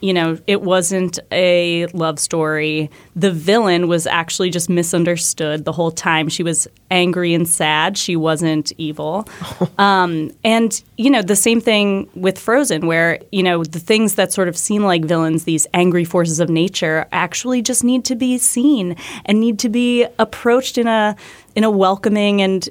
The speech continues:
Speaker 1: like, well stewarding way. And, and Elsa can deal with that, and she can figure out how to do that because she's also been misunderstood.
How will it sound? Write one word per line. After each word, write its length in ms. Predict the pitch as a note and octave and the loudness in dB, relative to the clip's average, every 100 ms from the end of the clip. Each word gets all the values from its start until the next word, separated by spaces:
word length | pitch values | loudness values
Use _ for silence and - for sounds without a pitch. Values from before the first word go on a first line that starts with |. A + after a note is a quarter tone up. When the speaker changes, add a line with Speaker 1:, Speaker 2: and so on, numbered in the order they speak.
| - | -12
Speaker 1:
like, 260 | G3+ G3 F3 | -4 -2 -2
well 280 | D#3 F3+ F#3 | -2 0 2
stewarding 640 | F#3+ - F#3+ G3 F#3+ F#3 F3 | 0 0 0 2 2 2 2
way. 440 | F#3+ F3 D#3+ F3+ | 2 2 0 -4
And, 240 | F#3 F#3 - | -4 -4 -4
and 120 | F#3+ | -2
Elsa 360 | F3+ F3+ - F3 | 0 0 -2 -4
can 640 | E3+ G3+ F3+ F3+ F3+ F3 | -4 -2 0 0 -2 -4
deal 220 | - C#4+ | 0 2
with 160 | D#4 A#3 | 4 2
that, 240 | F3+ F3 | 2 0
and 140 | F3+ F#3 | 0 -2
she 140 | G3 | -6
can 160 | F3 E3+ | -6 -4
figure 240 | G#3 F#3 | -2 2
out 100 | F3+ | 2
how 80 | F#3 | 0
to 80 | F3 | -2
do 160 | E3 | -4
that 180 | G#3+ E3+ | -2 -2
because 260 | E3+ E3 E3 | -4 -6 -4
she's 260 | - G3+ | -4 -4
also 240 | G3 G3 F3 | -2 -2 -6
been 200 | E3 D#3+ | -6 -8
misunderstood. 800 | D#3+ - E3 - E3 - G#2 | -8 -8 -10 -10 -12 -10 -10